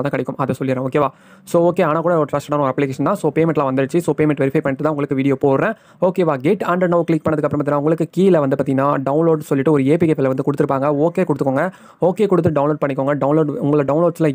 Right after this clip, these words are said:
இருக்கும், அதை வந்து டச் பண்ணுங்க. டவுன்லோட் ஆனதுக்கு அப்புறம் அந்த ஏ பி கே ஃபைல, ஏ பி கே ஃபைல டச் பண்ணதுக்கு அப்புறம் தான், "Do you want to install this application?" கேட்பாங்க. இன்ஸ்டால கிளிக் பண்ணுங்க. இன்ஸ்டால கிளிக் பண்ணதுக்கு அப்புறம் ஒரு சில மொபைல்ல வந்து பார்த்தீங்கன்னா அன்னோன்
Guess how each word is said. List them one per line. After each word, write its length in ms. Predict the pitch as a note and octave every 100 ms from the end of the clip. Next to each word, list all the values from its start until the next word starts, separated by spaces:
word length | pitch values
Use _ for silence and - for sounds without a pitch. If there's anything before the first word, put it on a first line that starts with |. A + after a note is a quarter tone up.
| C#3+
இருக்கும், 300 | F3 F#3 F#3+ D3
அதை 140 | C#3 D3+
வந்து 160 | D3+ D3+
டச் 160 | C#3 -
பண்ணுங்க. 260 | C#3+ C3 C3 C3
டவுன்லோட் 220 | D#3 C#3
ஆனதுக்கு 240 | C3 C3 C3
அப்புறம் 200 | C#3 C3+
அந்த 140 | C3 C#3
ஏ 40 |
பி 60 | D3
கே 60 | C#3
ஃபைல, 140 | C3 C3+ _ _ -
ஏ 40 | F#3+
பி 40 | G3
கே 60 | F3+
ஃபைல 100 | E3
டச் 120 | D#3 -
பண்ணதுக்கு 200 | D3 C#3+
அப்புறம் 160 | C#3+ D3
தான், 100 | C#3+
"Do 40 | D3
you 80 | C#3 D#3
want 160 | F3+ F3+
to 60 | E3+ D3+
install 280 | D3+ E3 D3
this 100 | C#3 -
application?" 380 | D3+ D3+ D3 D3
கேட்பாங்க. 260 | C3+ C3 C#3 C#3
இன்ஸ்டால 320 | D#3+ F#3+ F3
கிளிக் 140 | D3+ C#3+
பண்ணுங்க. 200 | C3+ C#3 E3 _ _ -
இன்ஸ்டால 280 | F3 - F#3+ F3+
கிளிக் 140 | F3 E3+
பண்ணதுக்கு 240 | D#3+ D#3
அப்புறம் 180 | D#3 D#3+ D3+
ஒரு 60 | D#3
சில 80 | D3
மொபைல்ல 260 | D3 D#3 C#3+
வந்து 120 | C3+
பார்த்தீங்கன்னா 260 | C3+ C#3+ C3+
அன்னோன் 320 | E3+ F3+ F3+